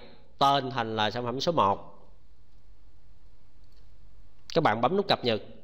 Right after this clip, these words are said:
Thì bạn thấy là cái mảng array sản phẩm này, chúng ta đã sửa lại tên sản phẩm là sản phẩm số một. Đầu tiên, khi nó chuyển qua trang edit thì cái sản phẩm là tên là một trăm mười một. Nhưng mà sau khi chúng ta duyệt qua cái mảng này, chúng ta cập nhật lại cái phần tử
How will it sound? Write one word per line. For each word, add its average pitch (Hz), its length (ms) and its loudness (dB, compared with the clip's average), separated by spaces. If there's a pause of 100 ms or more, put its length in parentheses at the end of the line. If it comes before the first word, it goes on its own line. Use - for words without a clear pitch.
(640)
Thì 120 140 8
bạn 117 200 4
thấy 143 180 4
là 123 480 6
cái 180 100 4
mảng 139 160 4
array 139 180 6
sản 139 100 0
phẩm 139 140 2
này, 120 260 6
chúng 156 140 -6
ta 135 140 6
đã 120 160 6
sửa 127 260 4
lại 117 200 6
tên 131 340 6
sản 139 120 -2
phẩm 127 200 0
là 123 160 6
sản 120 140 -4
phẩm 127 100 -4
số 165 100 2
một. 101 500 2
Đầu 127 320 6
tiên, 156 360 6 (280)
khi 165 160 6
nó 180 120 6
chuyển 139 420 2
qua 156 260 8 (1000)
trang 156 140 6
edit 160 280 4
thì 117 420 2 (520)
cái 180 120 6
sản 170 100 6
phẩm 127 180 6
là 135 200 8
tên 139 320 6
là 123 100 6
một 117 160 0
trăm 131 260 4
mười 120 100 4
một. 104 360 4
Nhưng 139 120 6
mà 131 80 8
sau 139 200 4
khi 147 80 0
chúng 160 160 -4
ta 151 200 6
duyệt 120 200 4
qua 135 120 6
cái 135 100 0
mảng 131 200 2
này, 127 200 6 (340)
chúng 175 160 -2
ta 143 140 6
cập - 360 -2
nhật 127 200 4
lại 113 220 6
cái 170 160 0
phần 110 160 2
tử 113 340 4